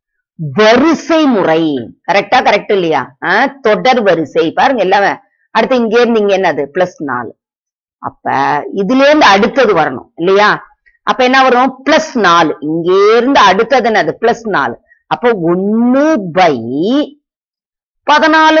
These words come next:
கூட்டல் நாலு. அடுத்தது என்னது? இப்ப இது என்னவா மாறிடும்? ஒண்ணு by பதினெட்டுன்னு மாறும்.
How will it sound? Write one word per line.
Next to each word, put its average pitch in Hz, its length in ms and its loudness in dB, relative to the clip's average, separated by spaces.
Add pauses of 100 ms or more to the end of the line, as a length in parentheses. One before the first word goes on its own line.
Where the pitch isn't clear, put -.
(140)
கூட்டல் 226 360 0
நாலு. 147 320 0 (960)
அடுத்தது 247 420 0
என்னது? 151 300 -2 (360)
இப்ப 294 240 -2
இது 277 160 0
என்னவா 302 260 2 (120)
மாறிடும்? 233 460 2 (320)
ஒண்ணு 330 260 2
by 277 100 2 (120)
பதினெட்டுன்னு 208 460 0
மாறும். 143 340 -10